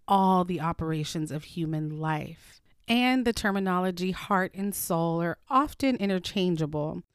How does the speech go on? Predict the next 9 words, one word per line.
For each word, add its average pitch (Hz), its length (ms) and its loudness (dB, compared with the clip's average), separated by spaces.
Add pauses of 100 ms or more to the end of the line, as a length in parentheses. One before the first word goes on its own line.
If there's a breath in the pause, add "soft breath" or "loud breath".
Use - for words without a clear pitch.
(160)
The 208 140 2
heart 254 320 6
is 226 200 -4
the 202 120 0
home 180 420 2
of 175 200 -2
the 175 100 0
personal 180 640 0
life, 160 480 -4